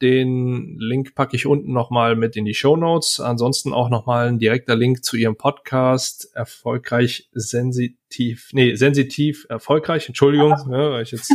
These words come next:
Speaker 1: jetzt ein bisschen durcheinander. Mm, auch absolute Hörempfehlung und auch nochmal einen Link zu ihrer Homepage, wo du dir einen insgesamten Überblick darüber machen kannst,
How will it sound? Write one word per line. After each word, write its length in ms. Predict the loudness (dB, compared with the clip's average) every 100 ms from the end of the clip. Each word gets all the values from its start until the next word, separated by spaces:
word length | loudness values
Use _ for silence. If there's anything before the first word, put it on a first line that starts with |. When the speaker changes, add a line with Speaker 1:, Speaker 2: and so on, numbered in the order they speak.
| 0
Speaker 1:
jetzt 200 | -4 -8
ein 40 |
bisschen 220 | -8 -4
durcheinander. 400 | -4 -4 -4 -4 -6 -14 -16 -16 -16 -2
Mm, 480 | 0 2 2 0 -4 -10 _ _ _
auch 220 | -2 -2
absolute 520 | -2 -4 0 2 2 2
Hörempfehlung 720 | 2 0 -2 2 4 2 -2 -12 -20 -20 _ _
und 460 | 0 0 0 -4 -2
auch 760 | 0 0 -4 -14 -18 -20 -20 _ _
nochmal 340 | -10 -2 2 4
einen 80 |
Link 160 | 2 0
zu 100 | 0
ihrer 220 | 2 4
Homepage, 360 | 4 4 2 2 -2
wo 160 | -4 -2
du 100 | -2
dir 300 | 0 0 2
einen 220 | 0 -2
insgesamten 600 | -6 -4 -4 -4 -6 -6
Überblick 420 | -2 2 2 0
darüber 320 | -2 -2 0 0
machen 280 | -2 -4
kannst, 580 | -4 0 0 -2 -6 -8